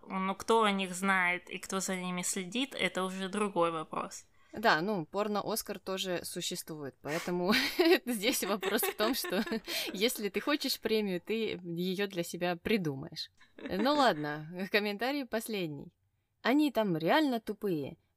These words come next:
Speaker 2: Глория сказала, что у неё зашевелился ребёнок. А ничего, что у неё очень маленький срок».
Speaker 1: Ну, так если бы это писала Олениха, Олениха,
Speaker 2: <laughs>
Speaker 1: а, то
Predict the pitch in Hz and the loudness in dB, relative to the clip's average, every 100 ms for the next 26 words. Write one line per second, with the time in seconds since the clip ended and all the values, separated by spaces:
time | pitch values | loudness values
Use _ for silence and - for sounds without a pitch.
0 | _ 156 147 240 285 175 - 170 160 139 | _ -2 0 4 4 2 0 0 0 0
1 | - - 196 240 262 247 156 175 233 233 | -4 -4 0 0 2 2 2 0 0 0
2 | 247 240 - 220 262 202 151 131 - _ | 2 0 2 0 0 0 -2 -4 -10 _
3 | - 269 311 330 339 339 - 214 202 190 | 2 6 6 4 2 2 2 2 4 4
4 | 185 180 - 185 175 170 170 185 - 131 | 4 2 2 4 6 4 2 -2 -2 -2
5 | - - _ _ - 220 214 180 - - | -4 -12 _ _ -4 2 2 2 -6 -20
6 | _ - 196 190 190 202 - 185 196 190 | _ -6 -4 -4 -2 0 2 4 4 4
7 | 202 196 - 196 196 190 - - 196 190 | 0 0 4 6 6 4 0 -4 -2 0
8 | 185 190 240 - 180 165 - - 190 175 | 0 0 -2 0 -2 -2 -10 -2 0 2
9 | 196 247 220 202 196 - 214 220 269 - | 2 0 -2 -8 -10 -12 -8 -4 -4 -6
10 | - - 180 175 - - 220 226 202 | -10 -2 0 0 -4 0 4 6 4